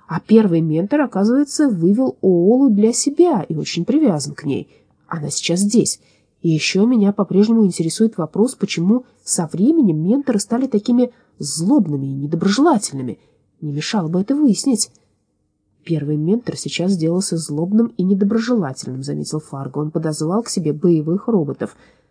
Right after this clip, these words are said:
"Тогда давайте уходить", вздохнул Джефф. "Но я предлагаю вернуться в наше время и на Джемию".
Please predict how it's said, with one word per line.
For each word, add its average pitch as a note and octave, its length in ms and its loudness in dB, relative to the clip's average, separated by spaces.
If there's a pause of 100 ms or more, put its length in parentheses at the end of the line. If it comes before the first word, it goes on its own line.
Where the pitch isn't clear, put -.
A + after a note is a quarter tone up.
(420)
"Тогда D#3+ 400 0
давайте D#3 480 -4
уходить", D3+ 420 -6
вздохнул D3+ 400 -6
Джефф. D#3 280 -6 (280)
"Но F#3+ 60 2
я A3 140 4
предлагаю G#3+ 480 4
вернуться G3+ 480 2
в F#3 60 0
наше A3 260 2
время F3+ 420 2
и C#3+ 60 -4
на D#3+ 160 -2
Джемию". G3+ 580 0